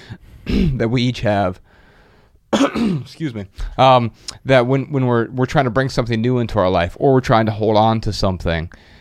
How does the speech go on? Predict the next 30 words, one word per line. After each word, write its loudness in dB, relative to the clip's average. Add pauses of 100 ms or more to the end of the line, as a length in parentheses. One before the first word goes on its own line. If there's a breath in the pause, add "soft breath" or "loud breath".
(320 soft breath)
we 0
do 4
so 4
in -6
a -2
deliberate -2
way. 0 (360 soft breath)
And, 2
and -2 (180)
I -4
think 0
quite 2
often 2
people 0
get -12
confused -6
about -2 (200)
minimalism 0
or -8
simplifying 0 (200)
or -2
parenting -2
even, -4 (400 loud breath)
and, 0
and -4
thinking 0
there 2
are 2
definitive -2 (300 soft breath)
answers. -4